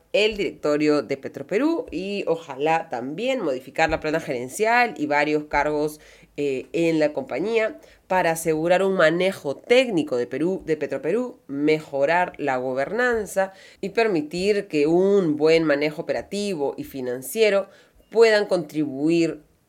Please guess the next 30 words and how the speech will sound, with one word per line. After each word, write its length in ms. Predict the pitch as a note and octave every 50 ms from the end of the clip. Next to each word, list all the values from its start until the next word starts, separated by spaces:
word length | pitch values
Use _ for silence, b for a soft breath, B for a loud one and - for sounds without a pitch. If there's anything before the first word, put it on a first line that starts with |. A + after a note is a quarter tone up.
| -
a 460 | - D#3 D3+ D3+ D3 D3 D3 D3 D3
la 320 | D3 D3 D3 C#3+ C#3+ C#3+ D3
recuperación 720 | D3+ D#3 E3 D#3 E3+ D3+ - D3+ C3 B2 - - D3 C#3+
de 60 | C#3+
Petroperú 580 | C#3+ - C#3 - G3 G3+ - D4+ D4+ E4+ E4 -
y 140 | - E3 F3
esperemos 680 | E3+ E3+ E3+ - D3+ D3+ D#3 E3 D3+ D#3 D#3 D#3 - b b b b -
a 160 | - D#3 D#3
la 120 | D3+ D3+
atracción 580 | D3 D3 D3 C3 C3+ - - - E3+ E3 E3 E3
de 80 | E3 E3
inversión 520 | D#3+ D3+ - A#2 A2+ - - C3+ C3 C3
privada 400 | - C#3 C3+ C3+ B2+ B2 B2 B2+
a 160 | - - C#3+
la 120 | D3+ D3+ D3+
petrolera 400 | D3 - - - D#3 D3 - -
estatal. 380 | - - B2+ - - - - _ _ _ _ _ _ _ _ _ _ -
Y 40 | A3
el 80 | G#3+
tema 180 | B3 A#3+ B3 B3
del 140 | B3 B3 B3
día 420 | C#4 C#4+ C#4+ C#4+ C#4 C#4 C#4 C4+
son 420 | C4 - A3+ A3 A3 A3 A3 A3 G3+
los 140 | F3+ F3
cambios 760 | - - A#3+ A3+ A3+ A3 G#3+ G#3 G#3 G3+ G#3 G#3 G#3 - - _
en 480 | - F#3 F3 F3+ F3+ F3+ F3+ F3+ F3+ E3
la 80 | D#3+ D#3+
gerencia 380 | - E3 D#3 E3 E3 - F3+
general 520 | F3 - D#3+ C#3+ C3+ C3+ C#3+ C#3+ D3 - -
de 320 | - D3 D#3+ D3+ C#3+ C#3+